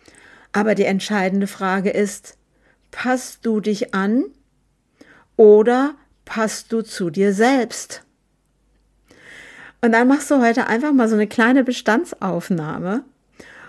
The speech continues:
und frag dich selber, was darf ich loslassen? Welche Geschichte will ich neu erzählen? Und wer bin ich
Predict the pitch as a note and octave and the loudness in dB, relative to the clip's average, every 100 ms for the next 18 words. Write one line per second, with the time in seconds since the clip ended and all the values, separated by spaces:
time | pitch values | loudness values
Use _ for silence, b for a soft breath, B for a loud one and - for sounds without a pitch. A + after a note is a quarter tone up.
0 | _ A#3 G#3+ - A#3 B3 A3+ G#3 G3+ G3 | _ 2 2 -2 -4 -4 -6 -2 0 2
1 | F#3+ D#3+ F#3 B3+ - _ _ _ _ _ | 0 -4 -6 -6 -10 _ _ _ _ _
2 | _ _ _ _ _ - G3 B3+ - - | _ _ _ _ _ -4 -2 0 -4 -6
3 | - G3 G3 G#3 F#3 G3+ F#3 E3+ - F#3 | -2 0 -2 -4 -4 -2 0 -2 -6 -8
4 | D#3 D3+ D#3+ E3+ _ _ _ _ _ _ | -8 -10 -12 -14 _ _ _ _ _ _
5 | _ _ _ b b b b b b b | _ _ _ b b b b b b b
6 | b - F3+ G#3 G#3+ C4 B3+ - A#3+ - | b -14 -4 4 6 6 2 -6 -6 -4
7 | A#3 - A3 G3+ - F#3 G3+ C4 - F#3+ | -2 0 0 0 -2 -2 -2 -8 -6 -2
8 | F#3+ F#3+ - G#3 G#3 A#3 F4+ F#4+ F3 D3+ | 0 0 0 0 2 0 -2 -2 -6 -6
9 | - F#3 D3+ D#3 D#3 F3 _ _ _ _ | -4 -2 -2 -4 -8 -12 _ _ _ _
10 | _ _ _ _ _ _ b b b b | _ _ _ _ _ _ b b b b
11 | - G3+ F3+ D#3+ F3 D#3+ - A#3 B3+ G3 | -4 -2 -2 -4 -6 -4 2 4 4 2
12 | A3 - - | 0 -4 -12